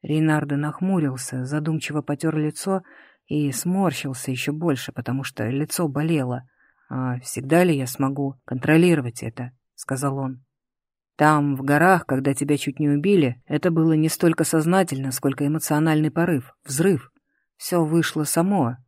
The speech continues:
и словно прорвало внутри меня какую-то заслонку. Я не думал, что способен на такое. И теперь чувствую, как магия начинает клубиться во мне,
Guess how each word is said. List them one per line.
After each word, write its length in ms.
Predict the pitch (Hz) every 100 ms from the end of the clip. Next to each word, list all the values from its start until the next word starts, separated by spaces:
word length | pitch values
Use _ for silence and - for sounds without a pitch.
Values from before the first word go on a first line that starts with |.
| _
и 80 | -
словно 380 | - 190 180 165
прорвало 500 | 170 151 160 160 175
внутри 340 | 170 160 160
меня 380 | 160 165 185 156
какую-то 460 | - 151 170 147 147
заслонку. 680 | 160 - 202 180 - -
Я 440 | 131 139 135 120 127 _ _ _ _ -
не 140 | 131
думал, 340 | 151 208 170 131
что 200 | - 113
способен 520 | - 127 151 135 123
на 100 | 120
такое. 520 | 127 123 135 120 120 _ _ _ -
И 120 | -
теперь 280 | 135 170 160
чувствую, 520 | - 208 - 147 131
как 200 | 131 131
магия 520 | 156 151 147 143 139 _
начинает 540 | 143 - 160 156 143
клубиться 540 | - 160 165 196 - 117
во 100 | 123
мне, 360 | 127 120 123